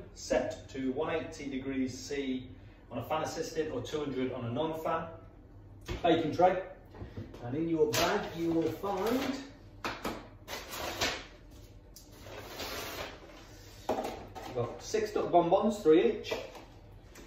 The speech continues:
You've got your smoked shallot puree. Got your beetroot ketchup.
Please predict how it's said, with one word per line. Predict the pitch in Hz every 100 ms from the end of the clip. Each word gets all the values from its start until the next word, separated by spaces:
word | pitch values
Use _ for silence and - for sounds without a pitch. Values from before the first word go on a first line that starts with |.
| - - -
You've | 113
got | 117 -
your | 113
smoked | 113 - 156 165 -
shallot | - 160 156 - -
puree. | 165 185 214 - - - - - - - - - - - - - - - - - - - -
Got | 113 117
your | 117 107 -
beetroot | 175 - 175 160 -
ketchup. | - 196 247 - -